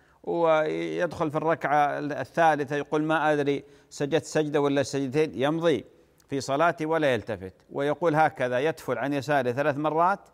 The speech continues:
ويقول: "أعوذ بالله السميع العليم من الشيطان الرجيم"، يكمل صلاة. أما تقولي لي: "لا، الحمد لله أنا سليمة، ما عندي مشكلة"، هذه حصلت قريب وأنا تأكدت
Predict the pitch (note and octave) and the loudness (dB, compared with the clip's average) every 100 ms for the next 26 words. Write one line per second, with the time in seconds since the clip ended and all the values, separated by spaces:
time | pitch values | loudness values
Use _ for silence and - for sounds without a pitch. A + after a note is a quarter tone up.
0 | _ _ - - - D3+ C#3+ C#3 F3 D#3 | _ _ -8 -6 -4 0 0 2 0 0
1 | C#3 C#3 C#3 D3+ C#3+ C3+ - C#3+ D3+ C#3+ | -2 -2 0 2 2 -2 -6 -4 -2 0
2 | B2+ D#3 D#3+ C#3+ - B2+ C3 A2+ G#2 G2+ | 0 0 0 -2 -4 -2 0 0 -4 -6
3 | - _ _ - F#3 F3+ C3+ A2+ G2+ E2+ | -14 _ _ -6 -2 -2 -2 -4 -6 -6
4 | _ _ _ _ C3 F3 E3 E3+ - F3 | _ _ _ _ -4 -2 -2 -2 -2 -2
5 | F3 E3+ D#3 E3 D#3 G#2 B2 B2 A#2+ A2+ | 0 2 2 4 2 -2 -6 -4 -2 0
6 | G#2+ A2 A#2+ C#3 F3 G2+ E2+ G2+ C#3 F3 | -2 -2 -2 0 0 -2 -4 -4 -2 -2
7 | E3+ - A2 F2+ - _ _ _ _ A2 | -2 -2 -4 -4 -10 _ _ _ _ -4
8 | B2+ B2+ - - D#3+ D3+ C3+ B2+ A2+ G#2+ | -2 -2 -4 -2 0 0 -2 -4 -4 -2
9 | B2+ C3+ D#3+ C3+ - - _ _ - G#2 | -2 0 2 0 -4 -20 _ _ -14 -6
10 | A#2+ B2+ A#2 A#2 B2 - F3+ - - - | -2 -2 -2 -2 -2 0 0 0 -12 -20